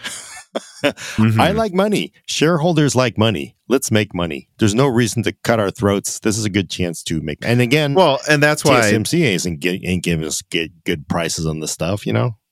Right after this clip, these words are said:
Speaker 2: Uh, I do, I do think they're getting better prices than Nvidia, though. Um, and remember, it's, uh,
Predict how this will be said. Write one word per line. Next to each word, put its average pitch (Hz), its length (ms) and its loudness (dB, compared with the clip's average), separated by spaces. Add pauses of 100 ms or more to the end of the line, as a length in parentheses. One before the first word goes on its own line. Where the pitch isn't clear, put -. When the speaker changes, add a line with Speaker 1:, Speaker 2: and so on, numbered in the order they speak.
(680)
Speaker 2:
Uh, 104 260 4
I 117 120 4
do, 156 200 2
I 123 120 4
do 147 120 2
think 165 140 2
they're 123 100 4
getting 107 220 2
better 95 180 4
prices 85 460 0
than 82 120 0
Nvidia, 76 480 0
though. 69 360 -2 (280)
Um, 90 760 2 (240)
and 127 120 4
remember, 139 460 2
it's, 101 300 0
uh, 87 720 4